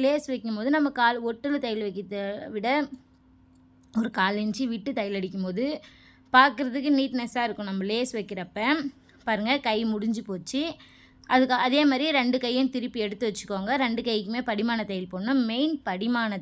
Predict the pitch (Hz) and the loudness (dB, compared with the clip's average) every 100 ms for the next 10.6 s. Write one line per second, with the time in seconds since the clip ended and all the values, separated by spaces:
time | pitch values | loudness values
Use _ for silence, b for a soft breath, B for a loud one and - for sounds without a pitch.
0 | 180 165 196 233 B B B B - 220 | -6 -4 -2 -4 B B B B -2 2
1 | 262 277 262 208 196 185 185 220 202 208 | 4 4 4 0 -4 -6 -8 -6 -6 -4
2 | 185 262 302 262 208 202 220 269 262 320 | 0 4 4 2 0 -2 0 4 4 2
3 | - 262 214 220 180 170 b b b b | -2 -4 -2 -2 -2 -4 b b b b
4 | b 196 196 233 262 247 233 214 208 220 | b 2 4 6 4 4 -2 -2 -2 -6
5 | 226 233 b b b _ 208 208 254 262 | -6 -8 b b b _ -2 0 2 2
6 | 247 226 214 202 226 226 226 226 B B | 2 -2 -4 -4 -4 -4 -4 -8 B B
7 | 202 214 214 202 233 247 226 - 214 180 | -6 -4 -4 -2 -2 -2 -4 -10 -10 -4
8 | 185 190 226 254 247 214 220 220 247 226 | -4 -2 -2 -2 0 0 0 0 -2 -2
9 | 214 214 196 185 180 B B B - 285 | -6 -6 -6 -8 -10 B B B 0 4
10 | 285 254 240 202 180 | 4 2 0 -4 -2